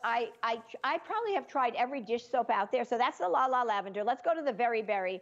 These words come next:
which I must say might be,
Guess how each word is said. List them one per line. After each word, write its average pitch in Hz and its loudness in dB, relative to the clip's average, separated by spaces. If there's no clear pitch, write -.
which 254 -2
I 254 2
must 294 -4
say 226 2
might 269 2
be, 254 -2